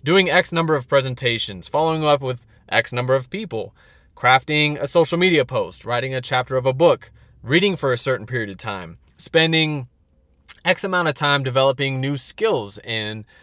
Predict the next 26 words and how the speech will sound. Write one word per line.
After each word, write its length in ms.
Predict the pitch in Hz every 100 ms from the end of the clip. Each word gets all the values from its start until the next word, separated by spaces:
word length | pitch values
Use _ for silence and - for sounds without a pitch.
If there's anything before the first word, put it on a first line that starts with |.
| _
new 300 | 107 120 151
systems, 800 | 160 - 233 - 107 78 - - - _ _
or 380 | - 113 123 165 -
exercising 680 | 196 - 185 156 123 117 107
for 120 | 104
thirty 260 | 104 98 92
minutes. 540 | 92 80 - - - _ _ _ _ _ _ _ _ _
You 60 | -
know, 100 | 147
whatever 320 | 160 185 254
those 200 | 233 196
things 260 | - 175 151
are 160 | 139
for 120 | 131 127
you, 440 | 135 190 135 151 _ _ _ _ -
schedule 580 | - - 160 190 170
them 320 | 127 113 151 165 _ _ _ _ _ _ -
and 120 | 123
make 180 | 139 165
it 100 | 196
happen 440 | 127 107 131 180 - _ _
one 500 | 113 127 151 170 165 _
play 500 | - 123 117 120 131 _ _
at 160 | 95 95
a 60 |
time. 400 | 113 175 185 95